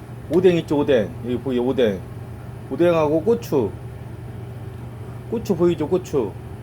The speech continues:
고추 여기. 그리고 대파 있잖아, 대파. 대파 보이죠, 대파. 대파.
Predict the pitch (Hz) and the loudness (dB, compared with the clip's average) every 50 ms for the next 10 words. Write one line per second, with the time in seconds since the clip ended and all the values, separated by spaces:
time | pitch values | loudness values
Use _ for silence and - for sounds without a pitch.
0 | - - - - - - - - - - - - - - - 175 - - - 143 | -12 -12 -12 -12 -12 -12 -12 -12 -12 -12 -12 -12 -10 -4 -4 -4 -4 -2 -2 0
1 | 123 120 117 107 104 101 92 90 - - - - - - - - - - - - | 0 0 0 0 -2 -2 -4 -6 -8 -12 -12 -12 -12 -12 -12 -12 -12 -12 -12 -12
2 | - - - - - - - - 151 151 160 165 180 190 170 131 107 92 - - | -12 -12 -12 -14 -12 -12 -10 -6 -2 0 4 6 6 6 6 4 2 0 -4 -8
3 | - - - - - - - - - - - - - - - - - 156 175 180 | -10 -10 -10 -10 -10 -10 -12 -12 -14 -14 -14 -12 -12 -12 -12 -2 2 2 2 4
4 | - 160 156 156 170 156 143 123 147 147 - - 139 127 107 92 - - - - | 2 0 0 2 2 0 0 0 -2 -2 0 0 0 2 2 0 -2 -6 -12 -12
5 | - - - - - - - - - - - 165 170 - 170 156 143 160 160 147 | -12 -12 -12 -12 -12 -12 -12 -12 -12 -4 -2 -2 0 0 0 0 2 0 0 0
6 | 147 139 151 147 - 165 165 151 120 101 - - - - - - - - - - | 0 0 0 0 2 0 0 0 0 -2 -8 -10 -12 -12 -12 -14 -14 -14 -12 -14
7 | - - - - 143 135 - 131 123 104 | -14 -10 -6 -4 -4 -4 -2 -2 -2 -2